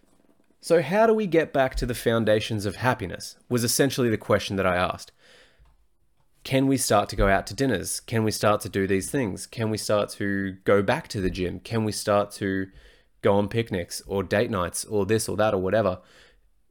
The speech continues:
Start to think about weight loss will happen.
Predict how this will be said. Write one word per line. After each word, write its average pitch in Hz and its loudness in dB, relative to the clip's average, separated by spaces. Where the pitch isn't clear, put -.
Start - 2
to 143 0
think 123 -2
about 95 2
weight 135 6
loss 135 0
will 117 4
happen. - -6